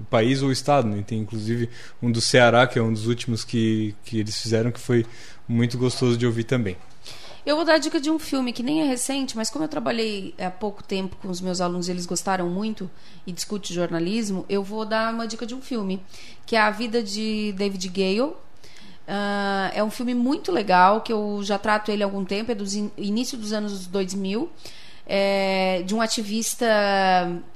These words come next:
Speaker 2: é, o, ele é um ativista, o Kevin Spacey, ele é um ativista contra a pena de morte,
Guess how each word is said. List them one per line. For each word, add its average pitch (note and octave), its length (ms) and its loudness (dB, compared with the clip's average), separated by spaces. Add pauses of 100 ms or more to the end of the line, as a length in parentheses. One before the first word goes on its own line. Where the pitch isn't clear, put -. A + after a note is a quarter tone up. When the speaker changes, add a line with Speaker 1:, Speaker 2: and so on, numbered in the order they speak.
Speaker 2:
é, F3+ 320 -2
o, F#3 320 -4
ele F3+ 180 -2
é G3 60 -2
um G3+ 80 -4
ativista, G#3 640 0
o G3+ 220 2
Kevin A#3 260 0
Spacey, B3 480 0 (340)
ele G3+ 140 -2
é G#3 80 2
um G#3+ 720 -4
ativista G#3 600 -2
contra A3 260 -4
a G#3+ 40 -2
pena G#3 220 -2
de G3+ 120 -2
morte, G#3+ 600 2